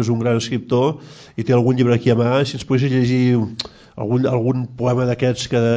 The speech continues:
que et fa, fa una mica de patxoc a tu dels teus llibres, per exemple, de La pell és la frontera,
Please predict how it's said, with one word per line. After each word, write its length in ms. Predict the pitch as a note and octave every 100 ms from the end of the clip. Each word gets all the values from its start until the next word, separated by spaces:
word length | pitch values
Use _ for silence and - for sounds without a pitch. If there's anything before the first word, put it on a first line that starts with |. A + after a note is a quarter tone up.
| A#2
que 100 | A#2
et 80 | A#2
fa, 140 | B2
fa 80 | A2+
una 140 | A#2 A#2+
mica 100 | G2+
de 80 |
patxoc 320 | A#2 - A#2 A#2
a 40 |
tu 60 | B2 A#2 G#2+ - - - - - -
dels 300 | A2 A2 -
teus 160 | B2 G#2+
llibres, 400 | A2+ C3 D#3+ -
per 160 | - G#2+
exemple, 240 | G#2 A2+
de 80 | A2+
La 80 | A2
pell 160 | A#2+
és 80 | A#2
la 120 | A#2+ -
frontera, 460 | G#2+ A2 B2 F#3+